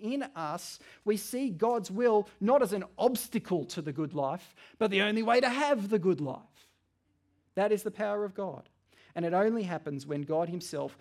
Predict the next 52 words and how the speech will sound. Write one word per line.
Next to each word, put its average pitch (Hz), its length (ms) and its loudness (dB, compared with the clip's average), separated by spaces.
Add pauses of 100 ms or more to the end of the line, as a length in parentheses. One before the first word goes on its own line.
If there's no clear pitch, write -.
(160)
renews 165 540 0
our 190 140 2
minds, 143 380 -4
gives 147 280 -6
us 151 200 -4
new 151 260 -6
desires 135 640 -8
within 165 380 -12
us. - 520 -20 (280)
A 156 60 -8
desire 151 280 -2
to 147 60 -4
do 143 220 -4
his 165 320 -8
will 127 320 -12 (240)
because 147 260 -8
we 143 120 -6
know 139 200 -4
it's 139 220 -8 (100)
good. 160 380 -6
A 156 60 -12
desire 156 340 0
to 156 60 -8
put 226 260 -2
on 220 180 4
the 196 80 -2
new 196 240 -2
clothes 165 520 2
and 170 120 -2
keep 214 240 -4
them 175 140 -2
on 165 140 2
because 214 240 -4
we 226 100 -4
actually 240 320 -8
love 240 320 0
the 247 60 -2
way 254 180 4
they 262 160 0
fit. - 340 -8 (1040)
These 214 180 2
are 233 40 -2
the 226 80 2
clothes 233 300 2
that 247 180 0
fit 285 320 -10
me 214 160 2
now 165 460 2 (340)
in 190 160 0
my 180 220 4
new 170 280 -4
self. - 640 -8